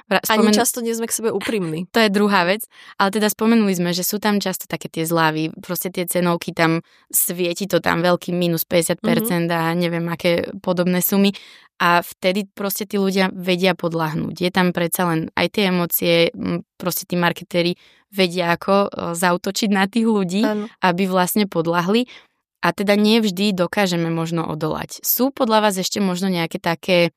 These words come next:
Speaker 1: tipy, ako odolať, keď vidím proste tie zľavy a, a človek má tú tendenciu impulzívne proste nakupovať bez rozmyslu, lebo má teda pocit, že veď ešte takéto doma nemám,
Speaker 2: Mhm.
Speaker 1: tak vieme možno poradiť ľuďom, že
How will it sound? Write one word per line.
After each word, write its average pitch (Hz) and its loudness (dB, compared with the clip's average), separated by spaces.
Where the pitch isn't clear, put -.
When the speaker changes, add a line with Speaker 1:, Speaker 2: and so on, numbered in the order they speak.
Speaker 1:
tipy, 202 -2
ako - 0
odolať, 170 0
keď - -8
vidím 170 -2
proste 165 -6
tie 175 -2
zľavy 170 2
a, 165 0
a - -10
človek 175 4
má 175 2
tú - -4
tendenciu 160 -2
impulzívne 165 0
proste 170 -4
nakupovať 170 -2
bez 170 2
rozmyslu, 175 2
lebo 170 4
má 175 2
teda 170 -4
pocit, - -8
že 170 2
veď 175 -6
ešte - -4
takéto - -12
doma 170 -2
nemám, 185 0
Speaker 2:
Mhm. 220 0
Speaker 1:
tak 240 -2
vieme 175 2
možno 180 0
poradiť 170 -2
ľuďom, 175 0
že 180 -2